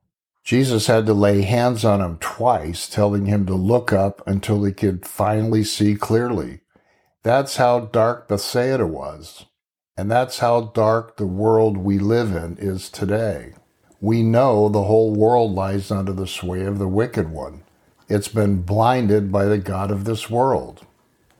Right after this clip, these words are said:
But the good news is Jesus came to deliver us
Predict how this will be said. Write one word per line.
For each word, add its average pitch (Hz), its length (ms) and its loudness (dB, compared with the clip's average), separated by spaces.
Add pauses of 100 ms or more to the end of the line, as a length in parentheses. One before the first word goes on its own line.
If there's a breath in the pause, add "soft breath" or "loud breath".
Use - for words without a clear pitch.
(120)
But 101 180 0
the 107 100 4
good 127 320 2
news 127 360 0
is 120 420 0 (100)
Jesus 110 580 0
came 110 460 0
to 104 120 -2
deliver 95 680 2
us - 480 -10